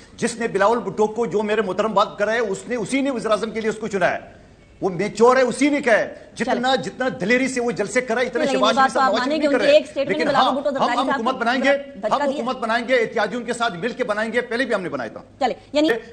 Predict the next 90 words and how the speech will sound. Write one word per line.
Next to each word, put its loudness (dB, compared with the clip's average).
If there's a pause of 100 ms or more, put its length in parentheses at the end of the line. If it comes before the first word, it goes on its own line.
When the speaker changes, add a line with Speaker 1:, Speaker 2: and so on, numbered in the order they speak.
Speaker 1:
minus 0
नून -6
लीग। -6 (480)
Speaker 2:
माइनस 4
Speaker 1:
इनको -2
Speaker 2:
नून 2
Speaker 1:
बड़ी 4
Speaker 2:
लीग। 0
Speaker 1:
खुशफहमी 0
है 6
ना, 6
Speaker 2:
पीटीआई 8
Speaker 1:
इनको 2
Speaker 2:
से -4
Speaker 1:
जरा 4
Speaker 2:
माइनस 0
Speaker 1:
दूर -2
Speaker 2:
नहीं -2
Speaker 1:
तक -2
Speaker 2:
किया 4
Speaker 1:
पता 4
Speaker 2:
आपने -2
Speaker 1:
चल -2
Speaker 2:
मंदोखेल 0
Speaker 1:
जाएगा 2
Speaker 2:
साहब? -4 (220)
पीटीआई 2
plus 0
हो -6
सकती -6
है? -6 (600)
Speaker 1:
मैं -4
कहता -4
हूँ, -8 (260)
मैं -2
कहता -2
हूँ -4
तमाम 2
लोग, 0
पीटीआई -2
तो -4
है 2
नहीं -2
मैदान 0
में -4
ना, -2
इस -6
वक्त -12
तो -4
आजाद 2
उम्मीदवार 0
है -4
ना। -6 (100)
Speaker 2:
नहीं -4
तो 0
Speaker 1:
पीटीआई 2
Speaker 2:
आजाद 4
Speaker 1:
नाम 2
की 0
Speaker 2:
उम्मीदवार 0
Speaker 1:
पार्टी 2
Speaker 2:
हैं। -4
Speaker 1:
तो 0
नहीं -2
है 0
इस -4
वक्त -8
Speaker 2:
आप 0
Speaker 1:
इलेक्शन 4
Speaker 2:
उनके 2
Speaker 1:
का 4
Speaker 2:
आजाद 4
Speaker 1:
फेवरेट 4
Speaker 2:
उम्मीदवार 0
Speaker 1:
इलेक्शन -2
में। 2
Speaker 2:
तोड़ने 2
के -6
चक्कर -4
Speaker 1:
तो -6
Speaker 2:
में 0
तो -2
Speaker 1:
आजाद 0
Speaker 2:
नहीं -4
है -
Speaker 1:
के 0
साथ 0
Speaker 2:
मंदोखेल 0
Speaker 1:
करेंगे। 2
Speaker 2:
साहब? -2